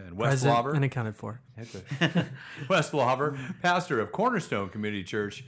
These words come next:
Speaker 1: Presbyterian Church in the community of Palm Beach Gardens, Florida.
Speaker 2: There we go.
Speaker 1: And gentlemen, we are back in, back in action here.
Speaker 2: Yes.
Speaker 1: Uh, last week had a fascinating,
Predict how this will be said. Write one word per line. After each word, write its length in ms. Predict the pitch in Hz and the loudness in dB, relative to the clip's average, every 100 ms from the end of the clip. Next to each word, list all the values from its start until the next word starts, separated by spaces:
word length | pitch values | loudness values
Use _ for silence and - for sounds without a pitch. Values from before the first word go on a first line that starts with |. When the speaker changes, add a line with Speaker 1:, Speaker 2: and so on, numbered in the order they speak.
| - - 101 | -18 -20 -4
Speaker 1:
Presbyterian 640 | 165 202 165 165 233 156 113 | 0 2 2 2 4 2 0
Church 360 | 104 95 95 - | -2 -4 -4 -2
in 100 | 214 | 0
the 80 | |
community 500 | 180 165 247 156 98 | 2 2 2 0 -4
of 160 | 107 95 | -4 -4
Palm 200 | 127 120 | -4 -2
Beach 180 | 104 - | -4 -4
Gardens, 300 | 101 92 87 | -4 -4 -8
Florida. 420 | - 87 82 80 - - - | -12 -12 -10 -12 -16 -20 -12
Speaker 2:
There 180 | 120 | -10
we 40 | 107 | -10
go. 140 | 107 | -8
Speaker 1:
And 180 | 113 127 | -4 -4
gentlemen, 440 | 113 139 156 110 107 | -2 0 0 -4 -4
we 160 | 123 | -4
are 200 | 135 113 | -2 -2
back 360 | 95 107 127 139 | -2 -4 -4 -6
in, 240 | 120 110 | -8 -8
back 260 | 101 113 127 | -10 -10 -8
in 80 | 107 | -6
action 400 | 117 143 - 85 | -8 -8 -10 -10
here. 400 | 87 78 87 127 - 127 | -10 -12 -14 -16 -18 -16
Speaker 2:
Yes. 240 | 110 - | -16 -10
Speaker 1:
Uh, 320 | 98 92 92 - _ _ _ _ | -6 -4 -6 -10 _ _ _ _
last 400 | 92 107 143 151 | -4 -2 -2 -4
week 300 | 160 185 220 | -4 -4 -6
had 200 | - 120 | -6 -4
a 60 | 98 | -4
fascinating, 840 | - 127 127 127 127 117 113 117 | -8 -8 -6 -8 -8 -8 -8 -10